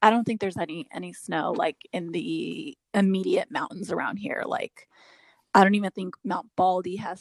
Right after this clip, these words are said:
snow. Like, um, Big Bear, I think it's all melted by now. It's just, it's been so sunny, um, and relatively warm for winter,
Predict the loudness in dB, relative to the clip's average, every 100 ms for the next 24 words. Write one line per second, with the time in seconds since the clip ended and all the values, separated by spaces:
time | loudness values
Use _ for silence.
0 | -14 -10 -6 -4 -6 -8 -10 -12 -12 _
1 | _ _ _ _ _ _ _ _ _ _
2 | _ -8 -8 -6 -8 -10 -16 -16 -18 -18
3 | -12 -6 8 8 8 10 12 12 12 10
4 | 6 6 6 6 0 0 -4 -18 -20 _
5 | _ _ _ 4 6 6 2 -6 -8 -6
6 | -4 -4 -6 -4 -4 -6 -12 4 4 6
7 | 0 0 -6 -8 0 2 2 0 0 0
8 | -2 -2 0 0 -4 -6 -6 -8 -14 -16
9 | _ _ -4 -2 -2 -4 -10 -10 -6 -4
10 | -4 -6 -10 0 2 2 0 -4 -6 -4
11 | -4 -2 -2 -4 -4 -12 -8 -8 -8 -10
12 | 0 2 2